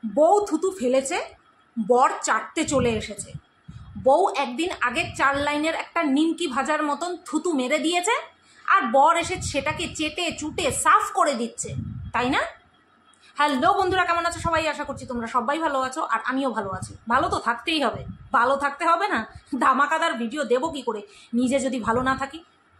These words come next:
তো এই যে মানসিকভাবে বিধ্বস্ত বা মানসিক বিধ্বস্ততা, এটাকে মনে হয় ইংরেজিতে depression বলে।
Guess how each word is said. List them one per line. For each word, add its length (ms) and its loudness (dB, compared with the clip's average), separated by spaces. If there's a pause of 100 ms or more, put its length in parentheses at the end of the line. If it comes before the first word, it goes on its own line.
(180)
তো 200 2 (600)
এই 180 0
যে 280 -2 (720)
মানসিকভাবে 840 0
বিধ্বস্ত 600 -2 (380)
বা 100 2
মানসিক 560 0
বিধ্বস্ততা, 760 -2 (380)
এটাকে 440 -2
মনে 300 2
হয় 300 2
ইংরেজিতে 680 -2 (260)
depression 800 0
বলে। 220 -6